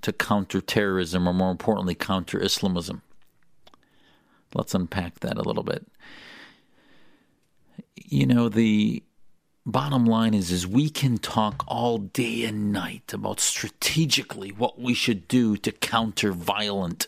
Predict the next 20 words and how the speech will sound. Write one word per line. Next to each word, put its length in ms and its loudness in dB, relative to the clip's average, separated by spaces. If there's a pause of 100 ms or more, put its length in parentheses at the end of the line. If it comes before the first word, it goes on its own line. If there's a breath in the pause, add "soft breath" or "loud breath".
(140)
extremism, 920 0 (680 soft breath)
strategically 960 2
what 220 0
we 120 0
should 360 -4
do 360 4 (800 soft breath)
to 140 -2
defeat 560 0
the 100 4
ideas 1000 0 (580)
that 100 4
radicalize 1300 -2
Muslims. 600 0
And 120 4
you 120 4
hear 360 4 (520 loud breath)
the 80 2
pundits 720 2
and 200 6
the 220 4